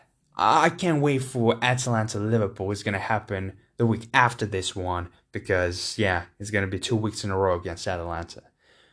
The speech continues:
Well, that was basically all my thoughts. We were lucky that we actually won. Uh, we played well. Our defense especially was really good.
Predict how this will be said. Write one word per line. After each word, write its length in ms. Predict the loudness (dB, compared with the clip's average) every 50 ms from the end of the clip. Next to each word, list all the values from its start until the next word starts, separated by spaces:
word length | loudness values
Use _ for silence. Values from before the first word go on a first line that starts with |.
| _ _ _ _ _ 4
Well, 480 | 6 6 8 6 6 2 -2 -4 -10 _ _ _ _ _ _ _ _ _ _ _ _ _ _ _ _ _ _ _ _ _ _ _ _ _ _ _ 0
that 160 | 6 8 10
was 120 | 10 10
basically 560 | 10 10 8 8 8 2 -4 -4 -4 -2 -2 0 0
all 180 | 0 2 2
my 140 | 2 0 -2
thoughts. 560 | -2 -2 0 0 0 0 -2 -6 -12 -14 -14 -16 _ _ _ 2
We 120 | 4 6
were 120 | 6 8 6
lucky 300 | 6 4 2 2 0 -2
that 140 | 0 0
we 260 | 0 0 0 0 0 0
actually 400 | 0 -2 -4 -6 -6 -4 -4 -4
won. 460 | -4 -2 -2 -2 -2 -2 -4 -6 -12 _ _ -6
Uh, 560 | -2 0 2 2 2 2 4 4 2 2 4 4
we 140 | 2 2
played 640 | 2 0 -2 2 2 4 4 2 0 -2 -6 -6 -10 _ _ _ _ _ -2
well. 400 | 2 4 4 4 2 0 -2 -8 _ _ _ _ _ _ 0
Our 180 | 2 2 2 2
defense 360 | 0 -2 -2 0 0 0 0
especially 520 | -2 -2 0 0 0 0 0 0 -2 0
was 240 | 0 0 0 0 0
really 240 | 0 0 0 0 -2
good. 380 | -2 0 2 2 2 0 -4